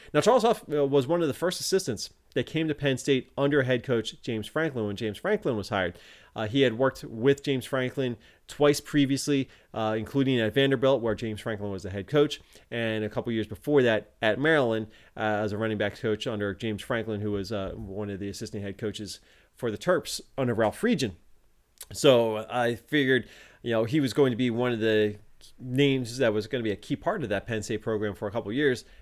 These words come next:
uh, as James Franklin got started. So like I said, he came to Penn State in twenty fourteen as part of James Franklin's first staff at Penn State. Uh, his most recent stop hit before that had actually been at Western Michigan, but like I said, they had worked previously at Vanderbilt and at, uh, Maryland, so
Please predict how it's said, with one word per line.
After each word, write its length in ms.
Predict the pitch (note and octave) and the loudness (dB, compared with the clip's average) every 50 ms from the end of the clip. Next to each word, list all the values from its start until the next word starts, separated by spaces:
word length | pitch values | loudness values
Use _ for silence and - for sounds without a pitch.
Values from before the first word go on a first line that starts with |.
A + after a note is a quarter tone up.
| - - | -14 -8
uh, 40 | G#2+ | -4
as 240 | A2 G#2+ G#2+ G#2+ - | -2 -2 -2 -2 -2
James 220 | - A2+ G#2+ G2+ | -4 -4 -6 -6
Franklin 320 | - - A2+ G#2 - G#2+ G2 | -6 -8 -8 -6 -6 -6 -4
got 140 | G2+ F#2+ | -6 -6
started. 300 | - - A#2+ A2+ G#2+ G2+ | -4 0 0 2 2 0
So 100 | - A#2 | 0 -2
like 100 | A2 A2 | -4 -4
I 40 | G2+ | -4
said, 160 | G2 - G2+ | -4 -6 -6
he 60 | G2 G#2 | -6 -4
came 200 | - D#3+ D3 B2+ | -2 -2 0 0
to 60 | A2+ | 0
Penn 200 | - B2+ A#2+ G#2+ | 0 -2 -2 -2
State 160 | - B2 A2+ | 0 -2 -2
in 80 | G#2 F#2+ | -2 -4
twenty 220 | - - A#2 G#2+ | -6 -8 -8 -8
fourteen 520 | F#2+ - B2 A#2+ A2+ A2 - - C3 C3 | -8 -6 -4 -4 -4 -6 -6 -6 -6 -6
as 120 | A#2 G2+ - | -6 -6 -8
part 260 | - - - A2+ G#2+ | -10 -8 -6 -6 -6
of 80 | F#2+ - | -6 -6
James 240 | A#2+ A#2 A2 G#2+ | -6 -6 -6 -6
Franklin's 460 | - - A#2+ A2 G#2 G#2+ G#2 F#2 - - _ - | -6 -6 -6 -6 -6 -6 -10 -12 -12 -18 _ -2
first 300 | - C#3 C#3+ C#3+ - - | 2 2 2 2 0 -2
staff 340 | - B2+ A2 G#2+ G#2+ - | 2 4 4 4 2 0
at 80 | A2 - | -6 -8
Penn 220 | - A2 G#2 G2+ | -6 -6 -6 -6
State. 280 | - - A#2+ B2 C#3 - - - - - - - - | -4 -4 -2 -2 -2 -4 -8 -18 -20 -20 -20 -14 -8
Uh, 120 | A2+ G#2 G#2 | -4 -2 -2
his 180 | G#2+ G#2 F#2+ | 0 0 0
most 200 | A#2+ B2 A#2+ - | 0 0 -2 -2
recent 260 | B2 C3 A#2+ - A2 | -4 -6 -6 -6 -6
stop 220 | - - A#2 A2+ - | -2 -2 -2 -2 -2
hit 200 | B2 A2 - - | -4 -6 -6 -6
before 340 | A2 - - - D#3+ D3+ B2+ | -10 -10 -4 2 4 6 6
that 160 | A#2+ A2+ A2 | 6 4 4
had 140 | A2+ A2+ A#2+ | 4 4 4
actually 300 | A#2 A2+ G#2+ - A2+ G#2 | 4 2 0 -4 -4 -4
been 140 | A2 G#2+ | -2 -2
at 80 | G2+ F#2+ | -2 -2
Western 380 | G2 G#2 G2 - - G2 G2 A2+ | -2 -2 -4 -4 -8 -8 -2 0
Michigan, 400 | C#3 C#3+ - - G2 G#2+ G2 F#2 | 0 0 0 -2 -6 -6 -6 -4
but 100 | G#2 G#2 | -2 -2
like 120 | G2+ G2 | -2 -2
I 40 | F#2+ | -4
said, 280 | - - A2 F#2+ F2 - - - - - - - | -2 -2 -2 -2 -4 -8 -16 -20 -20 -20 -20 -14
they 200 | - F#2+ G2+ G2 | -8 -4 -2 -2
had 100 | G2 F#2+ | -2 -2
worked 260 | F#2+ G2 G#2+ G#2 - | -2 -4 -4 -4 -4
previously 580 | - - C3+ A#2+ A2+ G#2+ - - A2 G#2 F#2+ - - - - - - | -2 0 0 0 0 -2 -2 -2 -2 -2 -2 -6 -14 -20 -20 -12 -8
at 160 | F#2+ F#2+ - | -8 -4 -2
Vanderbilt 500 | B2+ B2 A#2+ A#2 G#2 G#2 A2+ A2 - - - - _ _ | 0 0 0 0 0 2 2 2 0 -2 -8 -20 _ _
and 400 | - G2+ A2 G#2+ G#2 G2+ G#2 A2+ - _ _ | -6 -4 -2 -2 -2 -2 -6 -8 -12 _ _
at, 300 | - G#2+ G2+ G2+ F#2+ E2+ | -2 -2 0 0 -2 -4
uh, 200 | F#2 F#2+ F#2+ F#2 F2 | -6 -6 -6 -6 -2
Maryland, 440 | G#2+ C3+ D3+ C#3+ B2 A2 G#2 G2+ - | 0 2 2 4 2 2 -2 -2 -2
so 200 | - A#2 G#2 | -2 -2 -2